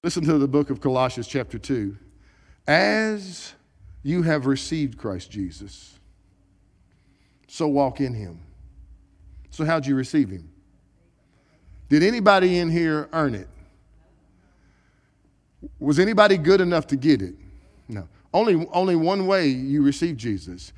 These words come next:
You believed something, and you acted on it. You believed in your heart, and you confessed with your mouth, according to the book of Romans, that Jesus died on the cross and he rose from the grave.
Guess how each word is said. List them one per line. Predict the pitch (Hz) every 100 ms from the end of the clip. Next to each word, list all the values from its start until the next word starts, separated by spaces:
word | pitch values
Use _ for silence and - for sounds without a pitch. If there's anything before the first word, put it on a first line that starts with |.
| - -
You | 151
believed | 151 151 175 160
something, | - 127 107 85 73 78 - - - _ - _ _ -
and | 131
you | 131
acted | 143 143 139 113
on | 101 92
it. | - - - - - - - - -
You | 131 143
believed | 143 139 156 156
in | 175
your | 180
heart, | 127 117 117 - - -
and | 110
you | 110
confessed | - 123 135 139 147
with | 143
your | 156
mouth, | 131 110
according | - 131 127
to |
the | 127
book | 139
of | 135
Romans, | 143 123 104 101 - - - -
that | 104
Jesus | 101 127 110 101
died | 123 123
on | 139
the |
cross | 143 120 113 117 -
and | 110
he | 110
rose | 107 113 104
from | 120
the | 120
grave. | 110 98 78 78